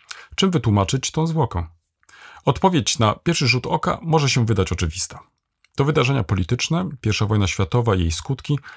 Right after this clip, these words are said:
a przede wszystkim kryzys gospodarczy i hiperinflacja. Ale to nie wszystko.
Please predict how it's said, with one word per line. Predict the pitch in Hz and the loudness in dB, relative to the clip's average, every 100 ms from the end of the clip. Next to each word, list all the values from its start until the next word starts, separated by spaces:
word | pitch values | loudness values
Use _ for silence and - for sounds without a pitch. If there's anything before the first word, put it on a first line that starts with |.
| - - | -20 -8
a | - | -2
przede | - 185 175 | 0 0 0
wszystkim | - 110 - 120 | 0 0 2 2
kryzys | 117 113 107 | 2 2 2
gospodarczy | 117 - 110 98 95 - 110 113 - _ - | 0 0 0 2 2 0 -2 -4 -6 _ -4
i | 123 | -2
hiperinflacja. | 120 101 95 87 - 80 - - - _ _ - - | 0 0 2 0 0 -4 -4 -8 -14 _ _ -10 -2
Ale | 165 | -2
to | 214 | 0
nie | 190 | -2
wszystko. | - 80 - | 0 -4 -4